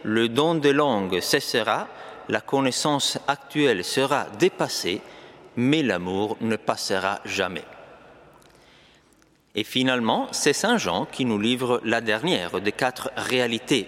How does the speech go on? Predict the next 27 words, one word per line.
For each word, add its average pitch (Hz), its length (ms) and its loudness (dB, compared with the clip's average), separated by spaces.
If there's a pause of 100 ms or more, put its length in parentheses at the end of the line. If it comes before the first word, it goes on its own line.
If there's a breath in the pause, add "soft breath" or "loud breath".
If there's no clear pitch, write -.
(100)
véhicules, 95 720 -2 (800 loud breath)
c'est - 320 2
la 131 160 2
volonté 131 720 2
de 135 120 4
Dieu, 90 320 0 (500 loud breath)
ou 131 80 2
plus - 220 0
précisément, 113 760 0 (320)
faire 101 640 -2
la 98 180 2
volonté 92 680 0
de 95 180 -2
Dieu, 85 240 -4 (320)
pas 127 100 2
simplement 110 460 -2
la 104 80 0
volonté 101 460 0
de 95 100 0
Dieu 98 300 0
en 101 120 0
elle-même. 90 520 -4 (600 loud breath)
Le 117 160 0
monde 156 360 2
passe, - 440 0
nous 104 200 0
dit-il, 90 580 -2